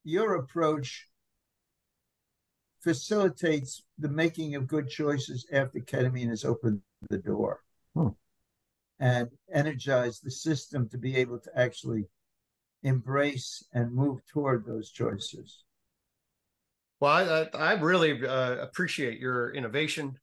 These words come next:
Speaker 2: Uh, I, I appreciate your vision. Uh, I love that. That complimentary feels right to me. Uh, when I, uh, got the email and looked into it, I was like, "God, that's the kind of thing that I wanted." Um, so I just wanna honor you. Uh, thank you. I'm sure that many, many people's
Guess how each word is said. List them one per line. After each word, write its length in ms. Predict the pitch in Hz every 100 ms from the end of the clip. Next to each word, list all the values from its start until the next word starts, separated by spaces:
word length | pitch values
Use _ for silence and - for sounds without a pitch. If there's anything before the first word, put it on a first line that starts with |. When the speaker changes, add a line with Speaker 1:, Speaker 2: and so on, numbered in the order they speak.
| -
Speaker 2:
Uh, 320 | 120 113 117
I, 140 | 117
I 220 | 117 120
appreciate 420 | 123 - 139 131 -
your 80 | 98
vision. 500 | 131 135 139 120 - _ _ -
Uh, 520 | 110 110 107 107 107
I 80 | 117
love 260 | 113 143 143
that. 240 | 131 131 - _
That 180 | 131 123
complimentary 580 | 151 - 135 139 131 120
feels 300 | - 117 107
right 200 | 135 143
to 80 | 147
me. 300 | 135 127 120
Uh, 240 | 104 104
when 120 | 101 113
I, 240 | 113 107 - - _
uh, 200 | 104 101
got 180 | 101 135
the 240 | 143 151
email 360 | 170 156 151 139
and 120 | 120
looked 180 | 135 139
into 220 | 160 147
it, 60 | 139
I 40 |
was 100 | 123
like, 120 | 113 - -
"God, 320 | 180 151 110
that's 160 | 113 -
the 60 |
kind 180 | - 117
of 60 | 107
thing 120 | 117
that 120 | 110 104
I 80 | 98
wanted." 380 | 110 117 110 - - - -
Um, 480 | 104 104 101 98 95
so 100 | -
I 60 | 143
just 120 | 151
wanna 160 | 151 120
honor 340 | - 135 170 165
you. 420 | 147 170 240 277
Uh, 320 | 131 127 120 110
thank 260 | 156 165
you. 180 | 190 202
I'm 140 | 139 117
sure 320 | - 165 143
that 140 | 127
many, 320 | 120 139 170 165
many 220 | 143 139
people's 420 | 139 127 120 104